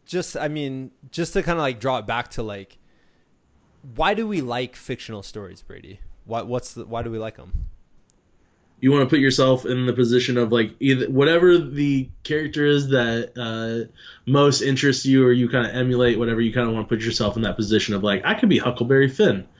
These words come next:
Speaker 2: You know, I
Speaker 1: But
Speaker 2: wanna be
Speaker 1: Yeah.
Speaker 2: floating down the river as an outcast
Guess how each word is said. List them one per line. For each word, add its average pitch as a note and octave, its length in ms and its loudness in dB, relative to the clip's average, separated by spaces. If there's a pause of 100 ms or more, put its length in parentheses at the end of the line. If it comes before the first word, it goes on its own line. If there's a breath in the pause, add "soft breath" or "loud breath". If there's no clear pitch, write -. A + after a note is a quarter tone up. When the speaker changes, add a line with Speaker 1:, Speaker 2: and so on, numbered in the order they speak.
(500 soft breath)
Speaker 2:
You A#2 120 2
know, C3 280 2
I A2+ 100 -6
Speaker 1:
But B2 80 4
Speaker 2:
wanna C#3 160 4
be C#3+ 480 4
Speaker 1:
Yeah. C3+ 160 -6
Speaker 2:
floating C#3 260 2
down C3+ 120 2
the C3+ 60 0
river B2 420 0
as B2+ 200 2
an C3 80 -2
outcast A#2+ 720 -4